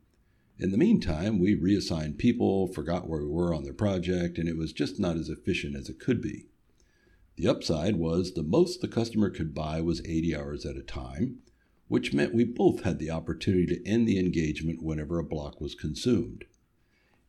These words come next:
It was a pretty good model, but I saw room to improve it. Power sprints. I liked the idea of blocks, but it was lacking the urgency and accountability on both sides to actually get shit built,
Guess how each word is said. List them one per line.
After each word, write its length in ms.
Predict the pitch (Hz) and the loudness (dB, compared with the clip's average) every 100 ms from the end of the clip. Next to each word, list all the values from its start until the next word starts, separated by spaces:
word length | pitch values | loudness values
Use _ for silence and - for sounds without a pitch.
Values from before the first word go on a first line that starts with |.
| - | -2
It 60 | |
was 120 | 208 | 2
a 60 | 202 | 2
pretty 320 | 185 202 175 | 2 2 4
good 180 | 127 107 | 4 6
model, 560 | 110 104 67 67 107 - _ _ - | 6 4 0 -4 -4 -6 _ _ -4
but 160 | 113 | -2
I 60 | 123 | -2
saw 220 | 120 147 | 0 2
room 280 | 120 113 104 | 6 8 6
to 140 | 87 | 4
improve 360 | 76 - 92 76 | -2 4 4 2
it. 160 | - _ _ _ _ _ _ _ _ _ _ _ _ _ _ _ _ - | -6 _ _ _ _ _ _ _ _ _ _ _ _ _ _ _ _ -2
Power 320 | 135 113 73 | 2 2 0
sprints. 640 | - - 69 - - - - - - _ _ _ _ _ _ _ _ _ - | -4 -4 -6 -6 -12 -14 -14 -20 -20 _ _ _ _ _ _ _ _ _ -8
I 100 | 127 | 0
liked 340 | 156 202 - | 2 2 0
the 100 | 120 | 2
idea 400 | 104 92 90 87 | 4 4 4 2
of 300 | 85 76 - | 2 -8 -4
blocks, 580 | 92 90 67 - - - - | -2 0 -2 -12 -18 -16 -6
but 100 | 87 | -2
it 80 | |
was 180 | 87 85 | -2 -2
lacking 500 | 85 104 120 110 95 | -2 -2 -2 0 2
the 160 | 80 - | 0 -2
urgency 560 | 92 90 90 87 - 82 | 0 0 0 -2 0 0
and 100 | 73 | 0
accountability 800 | 71 - 87 78 76 76 73 71 | -6 -4 0 0 -2 -4 -4 -6
on 140 | 67 | -8
both 320 | 65 90 104 | -2 0 0
sides 440 | - 73 64 65 - | -2 -6 -8 -12 -12
to 120 | - | -6
actually 360 | 82 85 85 69 | -6 -4 -4 -4
get 280 | 73 78 | -4 -6
shit 400 | - - 73 - | -6 -4 -4 -6
built, 320 | 71 73 - | -10 -10 -12